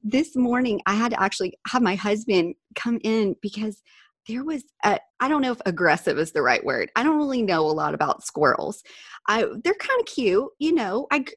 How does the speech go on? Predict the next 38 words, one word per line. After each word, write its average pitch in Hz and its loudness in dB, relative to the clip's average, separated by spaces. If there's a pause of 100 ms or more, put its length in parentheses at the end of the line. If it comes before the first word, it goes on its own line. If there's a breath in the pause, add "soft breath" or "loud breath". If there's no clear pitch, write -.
grew 370 -2
up 370 -4
in 359 2
the 370 2
South 277 -2
with 294 -2
some 262 0
woods 233 -2
around, 233 2
and 214 0
there 262 -2
were 269 0
lots 214 0
of 202 -12
squirrels. - -4 (320 loud breath)
And 233 2
now 240 2
living 226 0
in 196 2
Southern 190 -2
California, 190 0
we 247 -2
have 285 -2
a 214 -2
tree 214 0
that - -2
goes 185 -4
right 196 -2
up 175 0
where 185 0
our 180 2
master 165 0
bedroom 190 0
is, 165 0
and 185 0
there's 165 -2
a 170 -8
balcony. 165 0